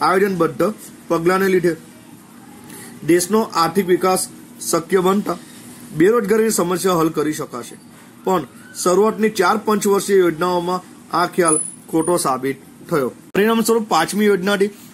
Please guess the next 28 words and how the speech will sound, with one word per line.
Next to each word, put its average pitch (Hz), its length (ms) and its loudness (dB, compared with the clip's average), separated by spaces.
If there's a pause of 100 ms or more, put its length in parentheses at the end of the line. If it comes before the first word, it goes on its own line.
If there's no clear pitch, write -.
બેરોજગારીની 220 520 2
સમસ્યા 196 420 0
નિવારવાના 185 400 2
ઉદ્દેશને 180 460 -2
સફળ 170 300 -4
બનાવવા 180 360 -8 (460)
રાજ્ય 165 340 0
દ્વારા 190 300 0 (340)
વિવિધ 208 220 2
રોજગારલક્ષી 190 560 2
કાર્યક્રમો 170 460 0
શરૂ 160 260 -2
કરવામાં 156 440 -2
આવ્યા, 147 200 -8 (320)
જેવા 170 140 2
કે 196 120 0
સંકલિત 180 420 0
ગ્રામ 170 220 2
વિકાસ 170 320 -2
કાર્યક્રમ 165 440 -2
એટલે 165 140 0
કે 160 80 -6
આઈ 151 280 0
આર 170 120 0
ડી 160 120 0
પી, 160 220 0 (320)
Integrated 180 680 2
Rural 170 340 2